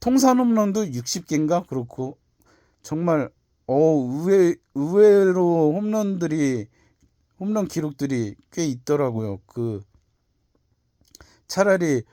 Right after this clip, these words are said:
문성주나 홍-, 홍창기도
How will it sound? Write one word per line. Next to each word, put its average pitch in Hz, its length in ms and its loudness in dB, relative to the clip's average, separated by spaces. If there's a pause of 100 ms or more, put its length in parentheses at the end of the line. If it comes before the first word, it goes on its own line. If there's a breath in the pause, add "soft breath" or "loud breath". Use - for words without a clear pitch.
(360 soft breath)
문성주나 190 680 0
홍-, 175 240 0 (100)
홍창기도 208 1040 0